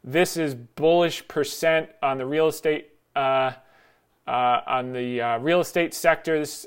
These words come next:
uh, so bullish percent, that's a point and figure trigger. I don't use point and figure charting, but I do find this, uh, measure pretty useful as a barometer for sectors.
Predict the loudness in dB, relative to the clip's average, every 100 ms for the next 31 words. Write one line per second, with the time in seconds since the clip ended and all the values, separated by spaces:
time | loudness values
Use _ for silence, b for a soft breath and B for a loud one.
0 | -2 2 4 2 -2 -6 -6 2 2 2
1 | -6 -2 -2 -2 -4 -6 -6 -12 -8 -8
2 | -6 -6 -6 -10 -6 0 2 4 4 2
3 | B B -2 0 4 6 6 4 0 -2
4 | -6 -6 -2 -2 -2 4 4 4 2 0
5 | 0 -4 -4 2 2 2 0 -2 -4 -16
6 | b b b b -12 -4 4 6 6 2
7 | 0 -2 -2 -2 -8 _ -14 -6 -2 -2
8 | 0 2 2 0 -2 0 2 2 2 2
9 | 0 -2 2 0 0 0 0 -2